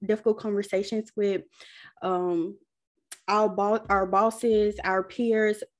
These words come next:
our higher ed administrators, our white counterparts don't have to do that. And it takes out a lot of time and mental space, um,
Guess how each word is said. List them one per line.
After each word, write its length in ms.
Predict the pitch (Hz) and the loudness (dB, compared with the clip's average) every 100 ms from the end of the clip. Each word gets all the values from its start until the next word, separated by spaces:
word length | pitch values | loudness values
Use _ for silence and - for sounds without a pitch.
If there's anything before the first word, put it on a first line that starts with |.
| _ | _
our 640 | 214 220 208 202 190 190 180 _ _ _ _ - - | 2 4 4 2 0 -4 -12 _ _ _ _ -16 -6
higher 380 | - 226 220 165 | 2 4 4 4
ed 460 | 220 220 214 202 202 | 2 4 2 2 0
administrators, 880 | 196 214 233 226 220 214 208 208 214 - - - - _ _ 220 | 2 2 2 2 2 2 2 0 -4 -12 -20 -20 -20 _ _ 2
our 200 | 233 220 | 4 6
white 280 | 233 233 | 4 2
counterparts 640 | - 233 226 220 208 180 - | -2 -2 -2 0 0 0 -2
don't 300 | 196 196 196 | 0 0 2
have 260 | 185 170 170 _ | 0 -2 -6 _
to 100 | - | -8
do 180 | 202 262 | -4 -4
that. 360 | 185 160 160 - _ | -4 -6 -6 -8 _
And 220 | 180 180 180 | 0 2 2
it 100 | 202 | 0
takes 200 | 233 202 | -2 0
out 140 | 190 | 2
a 20 | |
lot 220 | 185 185 | 2 2
of 240 | 180 180 - _ _ | 2 0 -6 _ _
time 640 | - 240 226 220 208 208 - | -8 -2 0 0 -2 -4 -2
and 440 | 175 170 165 160 - - - - - | -2 -2 -2 -6 -8 -18 -20 -4 2
mental 260 | 208 214 | 4 2
space, 720 | 202 - 202 196 190 196 - - 170 | -4 0 2 4 2 -2 -10 -12 -4
um, 540 | 175 165 165 - | -2 -2 -6 -10